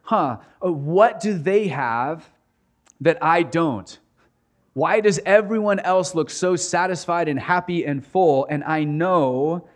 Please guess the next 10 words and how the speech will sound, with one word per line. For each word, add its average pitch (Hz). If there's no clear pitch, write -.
that 147
I'm 143
not?" 120
Uh, 156
we 170
start 185
comparing 185
our 170
lives 156
relentlessly 156